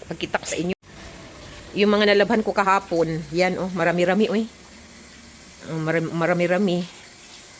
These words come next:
Kaya, medyo gusto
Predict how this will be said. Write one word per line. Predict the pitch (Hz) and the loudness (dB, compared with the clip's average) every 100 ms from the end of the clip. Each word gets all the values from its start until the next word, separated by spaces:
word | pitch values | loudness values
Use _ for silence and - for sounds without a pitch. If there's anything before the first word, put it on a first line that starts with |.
| - - - | -20 -20 -6
Kaya, | 165 160 156 151 123 - - - - - - 156 | -2 0 0 -2 -4 -10 -20 -20 -20 -20 -14 -8
medyo | 160 143 170 165 165 160 165 - - - - - | -6 -2 2 4 4 2 -2 -12 -20 -20 -16 -10
gusto | 160 - | -8 -8